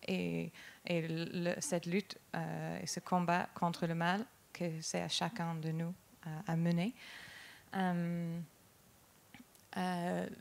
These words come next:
le m-, leadership, oui, je disais ça parce que au moment de la crise, euh, les, les prêtres en Irlande et, et les laïcs ont senti que, que, qu'il y avait un manque de leadership et que ça, ça leur a manqué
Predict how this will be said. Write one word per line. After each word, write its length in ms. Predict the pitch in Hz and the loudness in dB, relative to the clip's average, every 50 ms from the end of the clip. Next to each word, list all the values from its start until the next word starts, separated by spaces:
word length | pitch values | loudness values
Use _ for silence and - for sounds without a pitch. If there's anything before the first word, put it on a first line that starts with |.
| 269 - - | -14 -10 -2
le 180 | - 202 196 | 2 6 6
m-, 280 | 190 196 196 196 196 - - - | 8 8 8 6 4 2 0 2
leadership, 560 | 208 208 226 220 240 233 - - 262 277 269 - - - | 4 6 8 8 8 8 8 8 6 6 4 2 -2 2
oui, 180 | 214 226 202 | 2 4 4
je 120 | 180 214 226 | 6 4 6
disais 300 | 190 226 226 214 233 214 | 8 8 8 10 8 8
ça 280 | - - 240 240 240 - | 10 10 10 10 10 8
parce 240 | 220 196 190 - | 6 6 6 6
que 200 | - - 196 190 190 - - - - - | 4 6 6 6 6 2 -12 -10 -2 4
au 80 | 196 | 8
moment 320 | 196 208 208 208 208 214 220 | 10 10 12 12 12 10 10
de 220 | 226 220 196 202 | 10 8 8 10
la 160 | 190 196 190 | 12 12 10
crise, 580 | 190 - - - 226 233 233 240 240 220 196 - - - - - | 10 6 2 4 6 8 8 8 8 6 4 2 0 -4 0 2
euh, 600 | 185 190 185 180 180 175 175 175 175 170 175 175 165 - - - - - - - - 50 50 50 - - - - - - - - - - - - - | 4 6 6 4 4 2 0 0 0 0 -2 -2 -4 -6 -12 -16 -14 -10 -10 -10 -8 -8 -10 -10 -12 -12 -16 -18 -20 -20 -20 -20 -20 -18 -12 -2 4
les, 220 | 202 202 196 196 190 - | 6 8 8 8 6 4
les 500 | - 190 196 196 190 190 165 185 190 185 | 2 4 4 6 6 4 4 4 4 2
prêtres 540 | 180 - - - - 214 214 214 214 - - | 2 0 -4 4 8 8 8 8 8 4 2
en 100 | 208 196 | 4 4
Irlande 500 | 196 196 196 196 208 214 220 226 220 208 | 6 6 6 6 6 8 8 8 6 6
et, 420 | 196 190 185 180 180 180 180 - - | 6 6 4 4 2 0 0 -2 -2
et 580 | - 180 190 185 180 175 175 175 - 180 - - - - - - - - - - - - - - - - | 0 0 0 0 0 0 -2 -2 -4 -4 -6 -8 -10 -16 -20 -18 -18 -18 -18 -20 -20 -20 -20 -16 -8 -2
les 160 | - 185 180 | 2 2 4
laïcs 260 | 175 180 185 202 - - - | 6 6 6 4 2 2 4
ont 140 | 185 190 | 6 6
senti 400 | 180 - - 190 185 - 214 214 | 8 8 8 8 8 8 6 4
que, 240 | - - 208 - - - | 4 4 0 0 0 -4
que, 320 | - - 190 185 180 185 | -2 0 2 2 2 0
qu'il 180 | 180 - - 175 | 0 0 4 6
y 20 | |
avait 180 | 170 170 170 170 | 6 6 6 4
un 60 | 170 | 4
manque 260 | 170 170 170 170 170 | 4 4 4 2 2
de 80 | - 175 | 0 0
leadership 440 | 170 170 170 175 170 - - 180 - - | 0 0 0 0 0 0 0 -2 -2 -2
et 60 | - 180 | -6 -4
que 120 | - 175 | -4 -2
ça, 240 | - - 180 180 - | 2 2 2 2 4
ça 160 | - 185 175 | 6 6 8
leur 140 | 180 175 170 | 8 8 8
a 80 | 170 | 8
manqué 500 | 170 175 175 180 180 175 - 170 175 160 | 6 8 8 6 6 6 4 4 2 2